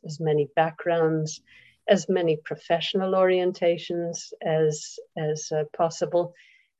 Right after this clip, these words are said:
um, to, to contribute their short stories and their photographs. So, you know, I would encourage people to check out this,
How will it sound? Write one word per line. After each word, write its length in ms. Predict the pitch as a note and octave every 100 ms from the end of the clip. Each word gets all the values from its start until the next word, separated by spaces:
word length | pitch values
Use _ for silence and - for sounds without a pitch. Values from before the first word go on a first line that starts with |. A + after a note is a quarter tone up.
| _
um, 520 | - F#3+ F#3+ F#3+ F3+ - -
to, 540 | - A#3+ A#3 A3+ A3+ - -
to 80 | -
contribute 520 | B3+ B3 B3 A3+ A3 - _
their 240 | - G3+ G3
short 460 | - - F#3 -
stories 640 | - - E3 E3 A3 C4 - -
and 160 | F3+
their 120 | F3+ F#3
photographs. 760 | A#3+ A#3 E3 D#3 - - - _ _ _ _ _ -
So, 440 | - G3+ G3 F#3+ _ _ -
you 180 | G#3 F3+
know, 160 | E3
I 80 | F3
would 200 | G3+ G3+
encourage 520 | G3 G3 G#3 G#3+ A3 -
people 260 | A3 G#3+ -
to 120 | -
check 320 | - - F3 -
out 220 | E3+ E3+ _
this, 400 | E3 D#3+ - -